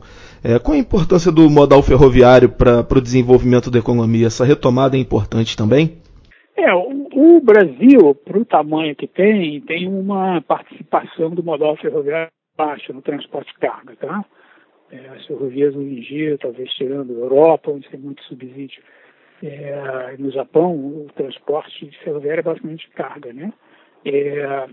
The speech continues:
Speaker 2: o, o, o Brasil, como eu disse, essa participação é pequena, os estudos mostram que se a gente conseguir levar essa participação, vai ser muito benéfico, vai reduzir custos, vai reduzir poluição ambiental, o modal,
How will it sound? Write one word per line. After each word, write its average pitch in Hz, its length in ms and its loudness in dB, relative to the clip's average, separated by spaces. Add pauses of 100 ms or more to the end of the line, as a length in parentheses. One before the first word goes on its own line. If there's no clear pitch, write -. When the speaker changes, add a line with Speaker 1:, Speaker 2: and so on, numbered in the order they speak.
(920)
Speaker 2:
o, 262 120 -2
o, 196 400 -2
o 170 160 -2
Brasil, 156 400 0
como 165 140 -6
eu - 20 -10
disse, 180 160 -8
essa - 100 -4
participação - 400 -6
é 156 60 -10
pequena, 185 640 -4
os 156 220 -6
estudos 170 520 -6
mostram 165 480 0
que - 100 -18
se 160 60 -2
a 143 40 -2
gente 170 220 -12
conseguir 165 420 -8
levar 151 280 -4
essa 156 120 -12
participação, - 880 -12 (500)
vai 156 120 -12
ser 165 100 -8
muito 175 200 -10
benéfico, 170 680 -4
vai 175 200 -8
reduzir 147 400 -6
custos, 190 840 -8
vai 156 160 -8
reduzir 143 400 -12
poluição 151 600 -8
ambiental, 147 560 -4
o 135 60 -6
modal, 139 480 -10